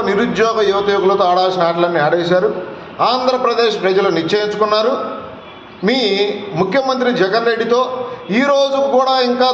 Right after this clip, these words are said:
దోచుకుందాం, మా ముఖ్యమంత్రికి సహకరిద్దాం అనుకునే వైసీపీ నాయకులతో ట్వంటీ ట్వంటీ మ్యాచ్ ఆడేదానికి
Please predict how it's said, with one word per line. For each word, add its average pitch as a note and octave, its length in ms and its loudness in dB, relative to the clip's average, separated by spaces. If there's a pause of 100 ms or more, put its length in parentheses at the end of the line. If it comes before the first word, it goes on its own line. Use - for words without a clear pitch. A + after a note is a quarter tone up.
దోచుకుందాం, A#3+ 640 0 (380)
మా G3+ 40 4 (120)
ముఖ్యమంత్రికి B3 580 0
సహకరిద్దాం A3+ 640 0
అనుకునే G#3 380 2
వైసీపీ G#3+ 460 0
నాయకులతో G3+ 460 2 (640)
ట్వంటీ C#4 400 0
ట్వంటీ B3+ 240 2 (100)
మ్యాచ్ A3 240 2
ఆడేదానికి G#3 540 0